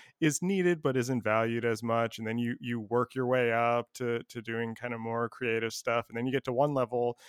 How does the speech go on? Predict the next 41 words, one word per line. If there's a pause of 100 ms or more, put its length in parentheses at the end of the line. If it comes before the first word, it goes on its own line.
(140)
where
you're
kind
of
not
doing
that
anymore,
and
you're
just
<laughs>
overseeing (340)
everything,
and
this,
this
kind
of
flatter
system
that (240)
respects (460)
every
part
of
the
process (140)
and
empowers
every
part
of
the
process
seems,
um, (1200)
really
<laughs>
nice.
<laughs>